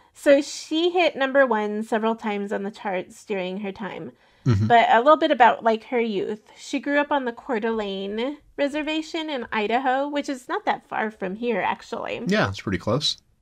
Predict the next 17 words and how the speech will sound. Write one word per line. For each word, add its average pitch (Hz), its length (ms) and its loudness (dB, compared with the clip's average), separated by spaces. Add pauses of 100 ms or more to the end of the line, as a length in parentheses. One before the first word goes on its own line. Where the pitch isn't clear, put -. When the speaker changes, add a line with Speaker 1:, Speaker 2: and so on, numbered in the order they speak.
(800)
Speaker 1:
Uh, 233 180 2
where 254 200 4
her 262 260 2
and 240 140 0
her 233 100 -4
mother 208 360 -2
were 202 440 -2 (120)
enrolled 214 380 -4
members 196 480 -6 (100)
of 196 360 -4
the 220 80 -8
Coeur 208 180 -8
d'Alene 196 420 -8
tribe. - 460 -8 (1200)
And, 220 600 -2
uh, 208 600 2
she, 269 1000 -2